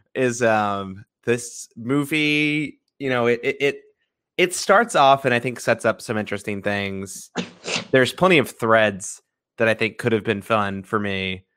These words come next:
and they could have explored in the second half. And this thing just drives off a cliff in the <laughs> second half of the film, al-, albeit a very different cliff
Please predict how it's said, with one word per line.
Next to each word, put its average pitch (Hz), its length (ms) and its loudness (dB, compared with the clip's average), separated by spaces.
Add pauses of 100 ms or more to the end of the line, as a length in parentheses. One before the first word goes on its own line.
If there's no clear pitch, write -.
(380)
and 110 100 -2
they 104 80 0
could 117 160 2
have 104 100 2
explored 95 720 -2 (540)
in 110 100 -2
the 104 60 0
second 104 280 -2
half. 98 440 -2 (460)
And 113 260 0
this 156 200 2
thing 107 600 2 (440)
just 117 340 0
drives 110 360 2
off 107 160 2
a 117 60 -8
cliff 98 460 -4 (580)
in 123 100 -4
the 117 80 0
<laughs> - 0 -
second - 260 2
half 120 240 4
of 107 60 -12
the 101 80 -6
film, 98 440 -2 (380)
al-, 156 160 6
albeit 180 460 4
a 160 60 2
very 170 240 4
different 139 420 0
cliff 110 460 -2